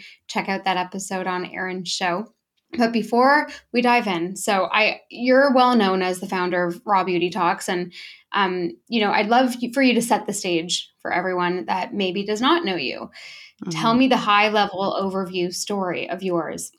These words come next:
Speaker 1: how you got into this wellness world, and maybe some of the struggles that you had to face to get here.
Speaker 2: So I today am a health and wellness coach that,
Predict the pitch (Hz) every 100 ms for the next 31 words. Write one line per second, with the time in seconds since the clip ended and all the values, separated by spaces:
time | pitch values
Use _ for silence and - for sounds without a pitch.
0 | _ - _ - 220 214 233 247 226 233
1 | 190 196 196 - 214 208 202 196 202 202
2 | 175 180 185 190 - 185 180 185 190 185
3 | 180 180 185 185 190 180 185 - 185 185
4 | 180 180 180 175 185 190 175 180 180 180
5 | 175 170 175 - - 185 - - - -
6 | - _ _ _ _ _ _ _ _ _
7 | - - - - - - - _ _ _
8 | - 269 262 240 - - _ _ _ _
9 | _ _ _ 226 226 240 277 311 349 -
10 | _ _ _ - 208 175 - 220 185 190
11 | 185 180 175 190 165 170 165 - 156 165
12 | - - - 190 175 165 165